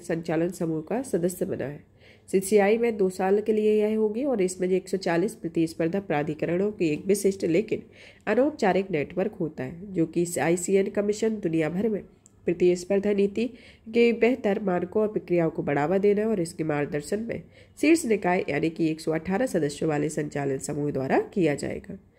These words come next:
नेक्स्ट आता है जन विश्वास प्रावधानों के विधेयक दो हज़ार तेईस के बारे में। हाल ही में संसद ने जन विश्वास संशोधन विधेयक दो हज़ार तेईस को पारित किया है। इस विधेयक का उद्देश्य जो है वह ease of living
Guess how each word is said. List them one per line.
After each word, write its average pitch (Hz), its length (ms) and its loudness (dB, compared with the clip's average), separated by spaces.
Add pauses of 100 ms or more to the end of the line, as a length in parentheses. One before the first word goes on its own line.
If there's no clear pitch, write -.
(320)
नेक्स्ट 277 300 2
आता 240 220 2
है 240 100 0
जन 208 180 2
विश्वास 196 680 -2
प्रावधानों 170 480 0
के 196 120 -2
विधेयक 151 500 -2
दो 165 160 0
हज़ार 160 280 0
तेईस 160 420 -4
के - 120 -6
बारे - 360 -6
में। - 80 -16 (720)
हाल 220 240 6
ही 262 60 6
में 285 140 0
संसद 240 420 0
ने 254 140 2
जन 202 200 0
विश्वास 196 640 0 (160)
संशोधन 185 640 0
विधेयक 185 400 0
दो 170 180 0
हज़ार 170 240 2
तेईस 165 360 -2
को 233 140 -4
पारित 165 380 -2
किया 98 260 -8
है। - 200 -18 (440)
इस 196 140 0
विधेयक 208 420 4
का 240 220 2
उद्देश्य 214 460 0
जो 220 100 4
है 226 120 2
वह 220 220 0
ease 233 260 0
of 190 140 2
living 170 360 0